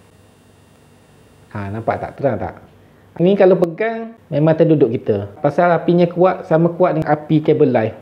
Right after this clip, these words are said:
Ha, jadi kalau kena yang ni, memang terduduk lah. Kalau naik tangga, memang jatuh tangga lah ni. Jadi sebab tu kenapa kita kena pastikan yang kabel hitam ni kena buka dengan plier. Tapi kalau kita buat dua ni, tak ada masalah.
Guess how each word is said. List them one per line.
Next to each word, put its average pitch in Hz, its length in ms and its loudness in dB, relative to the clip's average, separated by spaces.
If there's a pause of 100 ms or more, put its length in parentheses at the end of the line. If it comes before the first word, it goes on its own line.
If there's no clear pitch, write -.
(140)
Ha, 104 240 -6
jadi 113 240 -2
kalau 139 160 2
kena 135 320 -2
yang 135 160 2
ni, 165 160 0
memang 139 320 0
terduduk 131 400 0
lah. 151 160 0
Kalau 117 400 0
naik 120 160 -4
tangga, 123 320 -2
memang 135 240 0
jatuh 131 240 2
tangga 120 240 -2
lah 143 160 2
ni. 120 240 -6
Jadi 156 400 2
sebab 156 240 0
tu 175 80 0
kenapa 156 480 2
kita 165 240 -2
kena 165 160 2
pastikan 160 720 2
yang 139 240 -2
kabel 160 300 4
hitam 165 260 2
ni 208 320 -2
kena 170 480 4
buka 151 320 0
dengan 151 160 -2
plier. 127 480 2
Tapi 208 320 0
kalau 190 160 4
kita 175 320 2
buat 160 240 2
dua 165 240 6
ni, 226 300 -2
tak - 100 0
ada 139 80 0
masalah. 202 340 0